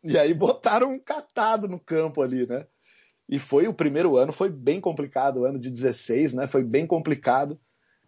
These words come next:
É, e aí depois, ahn, o Vasco começa ali, pelo que eu consigo identificar, em dezessete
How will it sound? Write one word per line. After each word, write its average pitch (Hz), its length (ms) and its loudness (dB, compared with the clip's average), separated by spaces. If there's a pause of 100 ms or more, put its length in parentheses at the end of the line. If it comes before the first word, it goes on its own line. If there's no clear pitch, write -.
(260)
É, 123 560 4
e 143 160 4
aí 147 160 6
depois, 160 840 0
ahn, 113 840 2 (540)
o 123 140 2
Vasco 139 520 0
começa 139 520 0
ali, 135 460 2 (120)
pelo 147 200 2
que 160 80 -2
eu 156 60 0
consigo 147 380 -2
identificar, 139 680 0
em 135 120 -2
dezessete 135 880 0